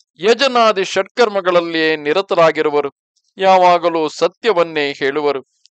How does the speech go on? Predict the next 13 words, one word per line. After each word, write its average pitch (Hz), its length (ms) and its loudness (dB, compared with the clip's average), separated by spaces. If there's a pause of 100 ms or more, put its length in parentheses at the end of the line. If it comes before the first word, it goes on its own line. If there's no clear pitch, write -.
ಇತರರಲ್ಲಿ 196 800 0
ಎಂದಿಗೂ 165 640 -4
ಅಸೂಯೆಯನ್ನು 160 1080 -4
ತೋರುವವರಲ್ಲ. 147 720 -2 (520)
ಪರರ 233 400 4
ನಿಂದೆಯನ್ನು 180 760 -2
ಮಾಡರು, 147 480 0 (440)
ಪರರ 233 360 4
ಸ್ವತ್ತನ್ನು 190 720 -2
ಅಪಹರಿಸರು. 170 800 -4 (560)
ಪರಸ್ತ್ರೀಯರು 220 920 0
ಎಷ್ಟೇ 190 460 -2
ಸುಂದರಿಯರಾಗಿದ್ದರೂ 165 1200 -2